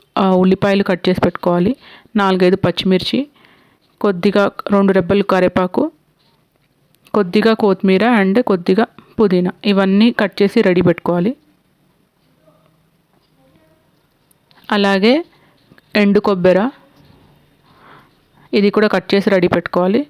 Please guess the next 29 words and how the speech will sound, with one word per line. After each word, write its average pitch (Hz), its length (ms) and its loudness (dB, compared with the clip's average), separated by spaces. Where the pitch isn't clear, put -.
and 208 120 0
కొద్దిగా 190 380 0
నువ్వులు. 190 420 2
ఇప్పుడు 220 260 0
ఒక 220 100 -2
స్టవ్ 196 360 0
మీద 226 120 4
pa-, 202 240 0
పాన్ 190 260 0
పెట్టుకొని 202 460 -2
దీన్ని 208 440 2
కొంచెం 202 340 0
వేడయ్యాక 190 580 2
దీంట్లో 214 500 0
ఎండు 190 200 2
కొబ్బరిని 190 400 0
ఫ్రై 175 220 -2
చేసుకోవాలి, 175 460 -2
డ్రై 175 220 -2
రోస్ట్ 180 300 -2
చేయాలి. 180 300 -4
ఇది 214 140 0
ఫ్రై 202 260 0
అయ్యాక 214 320 0
ఇది 247 240 2
ఒక 190 120 -4
ప్లేట్లో 190 400 0
తీసి 196 240 -2
పెట్టుకోవాలి. 180 600 -4